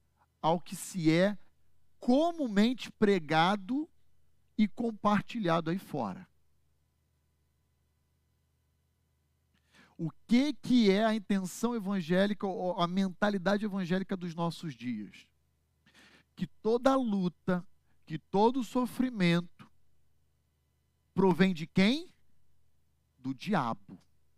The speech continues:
E toda bênção vem dos céus. Mateus quatro um não parece dizer bem isso.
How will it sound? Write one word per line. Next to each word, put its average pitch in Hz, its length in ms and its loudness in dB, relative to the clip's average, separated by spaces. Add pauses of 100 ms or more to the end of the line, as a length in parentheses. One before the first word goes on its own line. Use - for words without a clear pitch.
(1700)
E 170 120 0
toda 247 420 2
bênção 247 840 2 (720)
vem 165 340 0
dos 180 280 -4
céus. - 760 -4 (2500)
Mateus 151 420 0 (120)
quatro 214 540 -2
um 190 380 -6 (760)
não 190 280 2
parece 180 600 2
dizer 175 400 2
bem 165 300 -2
isso. 160 560 -4